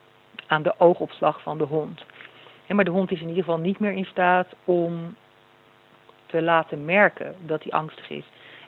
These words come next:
En de vraag is of dat wel zo goed is, of dat wel zo gunstig is,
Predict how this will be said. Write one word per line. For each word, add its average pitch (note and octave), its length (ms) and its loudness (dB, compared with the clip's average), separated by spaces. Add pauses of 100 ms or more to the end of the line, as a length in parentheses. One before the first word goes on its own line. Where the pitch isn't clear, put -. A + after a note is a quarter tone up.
En D#3+ 140 -6
de D#3 100 -4
vraag E3 320 2
is E3+ 120 -12
of E3+ 100 -6
dat D#3 180 -2
wel D#3 280 0
zo D3+ 440 -4 (720)
goed - 340 -2
is, D3 240 -6
of - 100 -12
dat D#3 140 -6
wel D#3 200 -2
zo D3+ 140 -6
gunstig F3+ 500 -2
is, D#3+ 180 -8